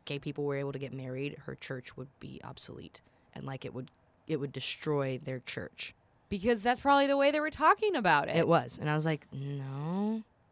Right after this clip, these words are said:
Speaker 1: Like, I don't
Speaker 2: Oh
Speaker 1: think
Speaker 2: my
Speaker 1: that's
Speaker 2: God.
Speaker 1: not"
Speaker 2: That's so
Speaker 1: Yeah, and that was, like, one of the
Speaker 2: Oh.
Speaker 1: first things of being like, "Well, my sister's gay, and that's not true," but, and the, but then, like, also, like,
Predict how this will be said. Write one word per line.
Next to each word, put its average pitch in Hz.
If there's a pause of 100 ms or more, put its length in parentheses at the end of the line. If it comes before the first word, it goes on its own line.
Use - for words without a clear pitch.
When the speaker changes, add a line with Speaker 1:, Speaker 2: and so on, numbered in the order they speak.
(560)
Speaker 1:
Like, 143
I 151
don't -
Speaker 2:
Oh 262
Speaker 1:
think 247
Speaker 2:
my 190
Speaker 1:
that's 147
Speaker 2:
God. 202
Speaker 1:
not" 175 (220)
Speaker 2:
That's 254
so 294 (100)
Speaker 1:
Yeah, 151 (100)
and -
that 175
was, 202
like, 226
one 202
of 202
the 196
Speaker 2:
Oh. -
Speaker 1:
first 196
things 196
of 170
being 175
like, 175 (920)
"Well, 277
my 277
sister's 320
gay, 226
and 220
that's 214
not 226 (200)
true," 262
but, 202 (100)
and 202
the, 214
but 208
then, 226
like, 226
also, 180
like, 185